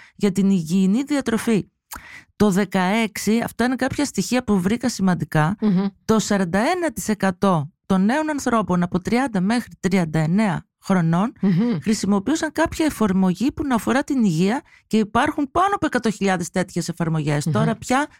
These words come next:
Speaker 1: τα νούμερα μπορεί να είναι και μεγαλύτερα. Δηλαδή όλο αυτό είναι το πελατολόγιο της από τη φάρμα στο τραπέζι κατάστασης.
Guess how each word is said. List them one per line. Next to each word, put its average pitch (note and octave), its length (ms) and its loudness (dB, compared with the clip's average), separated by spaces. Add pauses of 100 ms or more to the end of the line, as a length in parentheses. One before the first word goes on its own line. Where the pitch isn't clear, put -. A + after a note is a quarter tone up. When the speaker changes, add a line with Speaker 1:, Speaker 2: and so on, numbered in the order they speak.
Speaker 1:
τα G3+ 120 0
νούμερα C#4 300 0
μπορεί A#3+ 180 -2
να B3 60 0
είναι C4 100 -2
και A#3+ 120 -6
μεγαλύτερα. G#3+ 600 -2 (420)
Δηλαδή A#3 480 0 (100)
όλο E4 420 2
αυτό F#3+ 500 -2 (220)
είναι A3+ 440 2 (160)
το D#4+ 140 -2
πελατολόγιο G#3 920 0 (400)
της A3+ 380 0 (200)
από F#3+ 320 0
τη F#3+ 100 -2
φάρμα C#4+ 400 0
στο B3+ 180 -4
τραπέζι A#3 640 -2
κατάστασης. - 840 -4